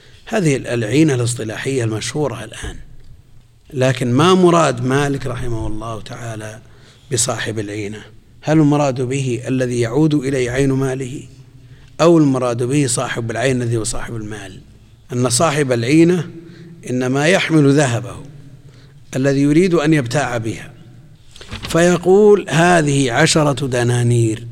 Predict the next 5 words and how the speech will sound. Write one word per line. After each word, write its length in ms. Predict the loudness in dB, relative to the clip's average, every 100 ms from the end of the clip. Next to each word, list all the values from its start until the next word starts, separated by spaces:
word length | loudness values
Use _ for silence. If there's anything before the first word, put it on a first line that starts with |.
| -10
فما 360 | 0 4 6 6
تريد 380 | 6 6 6 4
أن 200 | 2 0
أشتريك 580 | 0 -2 -2 -2 -4
بها؟" 540 | -4 -2 -2 -4 -10